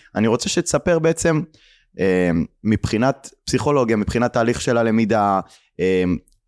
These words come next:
מה היו הציפיות שלך, לאן אתה רצית או עדיין רוצה להגיע, באמת ממש תספר ככה על עצמך,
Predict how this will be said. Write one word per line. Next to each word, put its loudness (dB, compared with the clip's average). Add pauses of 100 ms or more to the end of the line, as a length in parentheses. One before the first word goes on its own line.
מה 2
היו 2
הציפיות 0
שלך, 0 (240)
לאן 2
אתה 0
רצית -2
או 2
עדיין 0
רוצה -2
להגיע, 2
באמת -2
ממש -2
תספר -2
ככה -2
על 2
עצמך, -2